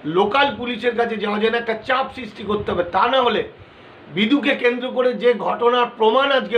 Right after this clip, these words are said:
পাওয়া গেল, তাহলে বোঝা যাচ্ছে যে অচিরে পশ্চিমবঙ্গের গণতান্ত্রিক সাধারণ মানুষ, ধর্মনিরপেক্ষ মানুষের জীবনে একটা ভয়ঙ্কর কালো দিন আসছে।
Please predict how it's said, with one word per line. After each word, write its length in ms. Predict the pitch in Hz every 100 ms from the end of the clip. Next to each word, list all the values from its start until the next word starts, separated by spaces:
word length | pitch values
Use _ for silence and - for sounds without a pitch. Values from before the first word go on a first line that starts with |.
| 226
পাওয়া 160 | 208 208
গেল, 100 | 208 175 - - - - - -
তাহলে 200 | - - -
বোঝা 180 | 233 269
যাচ্ছে 280 | 247 208 185 - - - - - - -
যে 100 | - - 180
অচিরে 380 | 208 269 269 214 - - - - -
পশ্চিমবঙ্গের 720 | 180 202 - 240 247 240 240 233 180
গণতান্ত্রিক 680 | 202 240 269 269 226 220 - - - - - -
সাধারণ 400 | - 196 247 269 269
মানুষ, 220 | 254 196 - -
ধর্মনিরপেক্ষ 680 | 180 233 269 269 202 226 214 196
মানুষের 300 | 190 196 185 160
জীবনে 280 | 180 202 240 269 - - - - -
একটা 180 | - - -
ভয়ঙ্কর 520 | - 233 269 226 247 233
কালো 200 | 233 220 214 214
দিন 120 | 208 208
আসছে। 260 | 208 214